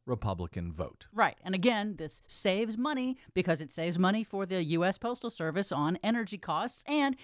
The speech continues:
Speaker 2: it helps, uh, reduce pollution in neighborhoods.
Speaker 1: And we talked about just a week or two ago, I
Speaker 2: Yeah.
Speaker 1: think, of the Green News Report. They are already deploying these electric postal, uh, delivery vehicles.
Speaker 2: Yes, they are.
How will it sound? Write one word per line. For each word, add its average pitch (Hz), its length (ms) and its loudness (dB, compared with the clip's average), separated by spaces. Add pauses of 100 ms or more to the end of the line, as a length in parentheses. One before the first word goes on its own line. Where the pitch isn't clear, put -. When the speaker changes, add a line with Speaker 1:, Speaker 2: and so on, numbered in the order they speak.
(120)
Speaker 2:
it 214 140 4
helps, 208 400 2
uh, 185 260 0
reduce 190 340 -2
pollution 185 440 4
in 165 120 4
neighborhoods. 135 460 -4
Speaker 1:
And 269 220 2
we 220 80 2
talked 175 260 2
about 156 220 4
just - 220 -4 (200)
a 110 140 -4
week 247 200 -2
or 302 60 -2
two 120 200 2
ago, 101 200 6
I 90 60 6
Speaker 2:
Yeah. 92 140 4
Speaker 1:
think, 104 100 4
of 104 80 2
the 95 80 0
Green 101 180 0
News 92 220 2
Report. 165 440 2 (580)
They 104 260 -2
are 135 160 4
already 139 420 4
deploying 117 760 -2
these 101 220 -2
electric 104 600 -2
postal, 90 560 0
uh, 87 160 2
delivery 85 500 -2
vehicles. 82 460 -4
Speaker 2:
Yes, - 180 -10
they 208 180 0
are. 269 220 0